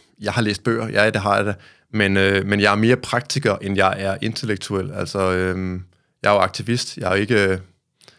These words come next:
øh, universitetsprofessor. Øhm, men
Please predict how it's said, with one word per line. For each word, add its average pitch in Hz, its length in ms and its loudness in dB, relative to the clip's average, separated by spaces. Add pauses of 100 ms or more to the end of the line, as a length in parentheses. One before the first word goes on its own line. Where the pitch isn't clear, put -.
(320)
øh, 104 160 -10
universitetsprofessor. 101 1080 -2 (600)
Øhm, 101 440 4 (280)
men 110 300 0